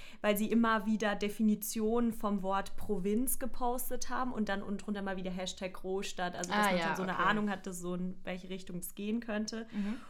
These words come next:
Speaker 1: Und da haben sie zum Beispiel geschrieben, es ist eine Gegend, in der mit großstädtischem Maßstab gemessen, in kultureller, gesellschaftlicher Hinsicht im Allgemeinen wenig geboten wird. <laughs> Und dann halt so Großst-, Hashtag Großstadt in die Caption.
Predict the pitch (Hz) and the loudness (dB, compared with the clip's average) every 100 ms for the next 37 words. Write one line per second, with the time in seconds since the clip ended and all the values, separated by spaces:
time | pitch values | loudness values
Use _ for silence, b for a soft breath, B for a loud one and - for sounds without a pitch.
0 | B 202 202 202 208 190 202 202 - 190 | B 2 4 4 2 2 2 2 0 0
1 | 190 - 226 220 214 214 208 202 B B | 0 0 4 4 6 4 4 0 B B
2 | B - 208 202 - 202 202 190 196 214 | B -4 -2 -2 0 2 2 0 -2 0
3 | 240 254 220 - 202 185 190 208 196 180 | 2 2 2 2 2 2 2 4 2 0
4 | 190 175 233 262 - 208 233 220 208 185 | -2 0 0 -2 -2 -2 -2 -2 0 0
5 | 175 202 - - 175 170 - 180 170 175 | 0 -2 -2 -2 -4 -4 -4 -2 -2 -2
6 | - 196 185 202 - 202 202 196 185 254 | -2 -2 -2 -4 -2 -4 -2 -2 -2 -2
7 | 262 214 175 190 240 226 214 190 185 185 | -2 -2 -2 -2 -2 -4 -6 -4 -2 0
8 | 208 202 208 185 - 180 190 202 185 185 | 0 -2 -6 -8 -6 -4 -2 -2 -2 -2
9 | 170 202 208 - 180 175 180 196 175 - | -2 0 -2 -2 -4 -2 -2 -2 -4 -2
10 | 180 185 214 - - 214 294 339 - 605 | -2 -2 -2 -4 2 4 8 8 8 10
11 | 392 - 403 370 339 277 247 320 269 247 | 8 8 4 6 6 6 8 10 10 8
12 | 240 214 208 214 - 202 220 214 202 208 | 8 6 4 2 2 2 2 2 0 0
13 | 208 196 180 185 196 - 180 185 190 180 | 0 -4 -4 -4 -2 -2 -2 -2 -4 -2
14 | 185 180 - 196 185 | -2 -2 -4 -2 -2